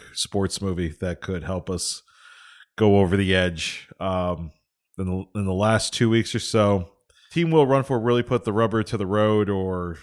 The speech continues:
the cleat into the pedal, whatever, whatever you wanna call it. Um, but they,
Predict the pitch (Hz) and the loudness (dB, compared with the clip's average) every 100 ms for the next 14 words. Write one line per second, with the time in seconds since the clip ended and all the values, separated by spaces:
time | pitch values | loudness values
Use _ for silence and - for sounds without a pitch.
0 | _ - 87 85 - - 113 101 - 92 | _ -14 -10 -10 -12 -8 -8 -6 -8 -10
1 | - - 92 87 87 73 82 107 98 95 | -10 -8 -6 -6 -8 -10 -8 -6 -4 -4
2 | 92 - 110 107 110 190 247 160 127 101 | -6 -6 -2 -2 -4 0 2 4 4 2
3 | 104 92 - 104 98 90 - 98 90 87 | 0 -2 -2 -2 -2 -6 -6 -6 -4 -4
4 | 85 85 78 98 92 78 101 98 95 | -8 -12 -10 -8 -8 -8 -8 -8 -8